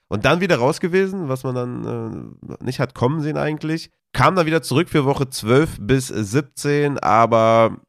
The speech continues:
sah dann insgesamt deutlich schlechter aus, tatsächlich, als, äh, die zwei Spiele vorher.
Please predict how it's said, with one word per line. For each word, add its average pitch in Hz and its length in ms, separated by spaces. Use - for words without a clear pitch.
sah 107 260
dann 110 80
insgesamt 101 640
deutlich 110 260
schlechter - 360
aus, 87 280
tatsächlich, 95 560
als, - 300
äh, 87 280
die 90 420
zwei - 220
Spiele 92 220
vorher. 104 480